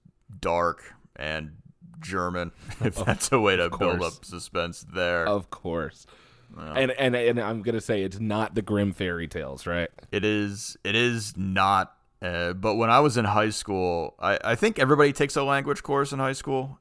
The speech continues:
Speaker 1: and mine was German. And I assume most language courses teach using children's books, just because it's the, the language that they're on par with when you're learning, or at least mine did.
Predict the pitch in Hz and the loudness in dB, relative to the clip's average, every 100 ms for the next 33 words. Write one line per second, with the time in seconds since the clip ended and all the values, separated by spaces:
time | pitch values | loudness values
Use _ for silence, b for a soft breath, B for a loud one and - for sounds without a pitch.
0 | - 101 98 98 98 98 95 101 104 92 | -6 -2 0 0 -2 0 0 0 0 0
1 | 92 101 - 117 113 92 87 - _ - | -2 -4 -4 0 0 -2 -8 -12 _ -14
2 | 76 85 82 - 135 139 220 254 151 107 | -10 -8 -4 2 4 4 0 0 0 2
3 | 110 120 104 98 98 95 - 90 90 87 | 2 0 -2 -2 -2 -4 -4 -4 -4 -6
4 | 78 - - - 104 90 - 85 87 - | -8 -10 -14 -8 -6 -4 -6 -6 -6 -6
5 | 80 73 - 87 80 76 - 80 76 - | -8 -8 -2 -2 -2 -8 -8 -6 -4 -6
6 | - B B 151 151 190 175 160 - 123 | -16 B B -4 0 2 2 2 4 4
7 | 110 - 120 113 107 110 110 113 107 101 | 4 4 2 4 4 2 2 0 2 -2
8 | 95 101 95 92 87 - 92 92 95 101 | 0 2 4 2 0 -4 2 2 2 0
9 | 101 104 - 90 85 80 80 82 85 92 | 0 -2 -4 -4 -4 -4 -4 -2 -2 -4
10 | 110 85 80 90 - 76 80 95 76 76 | -6 -4 -2 -4 -4 -4 -2 -2 -4 -4
11 | 71 | -6